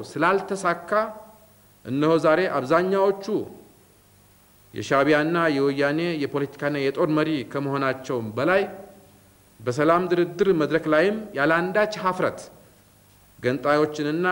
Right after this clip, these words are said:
አስገንጣዮችን በመወከል ተሳትፈዋል። የኢትዮጵያ ህዝብ ሆይ ከዚህ በላይ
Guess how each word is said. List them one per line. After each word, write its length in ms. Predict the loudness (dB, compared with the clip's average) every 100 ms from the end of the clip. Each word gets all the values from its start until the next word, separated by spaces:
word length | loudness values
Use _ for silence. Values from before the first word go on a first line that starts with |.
| 0
አስገንጣዮችን 760 | -2 -2 -4 0 -2 -2 -2
በመወከል 580 | 0 0 0 -2 -2 -2 -2 -16 -20 -14
ተሳትፈዋል። 640 | -10 -4 -4 -4 -10 -10 -14 -20 -20 _ _ _ _ _ _ _ _ _ _ _ -20 -20 -20 -20 -6
የኢትዮጵያ 420 | -2 2 0 0 0
ህዝብ 200 | -2 -4
ሆይ 160 | -8 -10 -20 -20 -20 _ _ _ _ _ _ _ 0
ከዚህ 260 | 0 4
በላይ 260 | 4 6